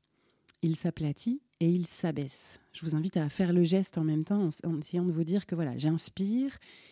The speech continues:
et si vous mettez vos deux mains à peu près à hauteur de votre sternum, euh, comme des coupoles, vous allez venir imaginer que quand vous inspirez,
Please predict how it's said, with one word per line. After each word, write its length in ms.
et 100
si 160
vous 160
mettez 320
vos 160
deux 240
mains 240
à 80
peu 120
près 180
à 80
hauteur 260
de 80
votre 180
sternum, 580
euh, 140
comme 220
des 120
coupoles, 560
vous 100
allez 140
venir 200
imaginer 480
que 120
quand 180
vous 240
inspirez, 680